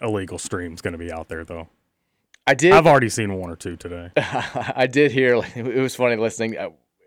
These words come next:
Speaker 2: like I said, like, I don't listen to a ton of sports radio. I do try to flip it on when I'm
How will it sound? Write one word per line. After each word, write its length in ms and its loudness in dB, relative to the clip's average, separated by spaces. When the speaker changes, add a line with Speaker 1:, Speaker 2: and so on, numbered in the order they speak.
Speaker 2:
like 120 -12
I 40 -8
said, 160 -6
like, 180 -8
I 60 4
don't 100 6
listen 200 0
to 80 0
a 60 2
ton 180 -2
of 80 -2
sports 260 -2
radio. 300 2
I 80 0
do 160 0
try 340 2
to 60 2
flip 240 -2
it 80 -2
on 440 2
when 160 -4
I'm 220 -4